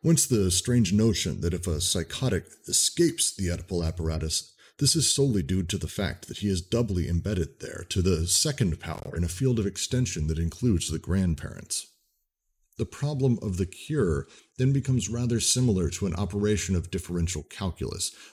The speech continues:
where one proceeds by way of depotentialization in order to rediscover the primary functions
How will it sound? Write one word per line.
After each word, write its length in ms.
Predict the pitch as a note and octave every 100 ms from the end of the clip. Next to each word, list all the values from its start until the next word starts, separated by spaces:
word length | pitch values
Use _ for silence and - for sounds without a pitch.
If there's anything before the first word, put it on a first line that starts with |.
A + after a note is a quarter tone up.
| _
where 140 | G#2
one 240 | G#2+ C#3 C3+
proceeds 560 | G#2 - A#2+ F#2+ D#2+
by 180 | F#2 F2
way 380 | F2+ G#2+ G#2 F#2+
of 280 | F#2 F2+ F2+ - _ -
depotentialization 1500 | A#2 - - - B2+ - G#2+ F#2+ E2 A2 G#2 - - - -
in 80 | F#2+
order 240 | F#2+ G#2
to 160 | G2+ G2
rediscover 600 | G2+ E2+ - C3 A2 F2
the 140 | E2
primary 480 | - - G#2+ G2+ F#2+
functions 720 | - A2+ A2+ - - - -